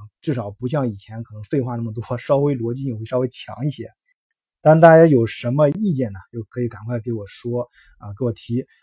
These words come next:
啊，我也很，很愿意跟大家交流，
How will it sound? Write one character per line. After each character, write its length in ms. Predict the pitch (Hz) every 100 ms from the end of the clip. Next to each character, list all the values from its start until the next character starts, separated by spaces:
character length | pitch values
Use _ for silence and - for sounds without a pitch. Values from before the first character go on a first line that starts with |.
| _
啊， 160 | - 107 117 123
我 120 | 139
也 60 | 135
很， 180 | 120 113 113 107
很 100 | 113
愿 140 | 135
意 40 | 123
跟 120 | 127
大 100 | 123
家 140 | 127
交 280 | 120 143 143
流， 240 | 123 98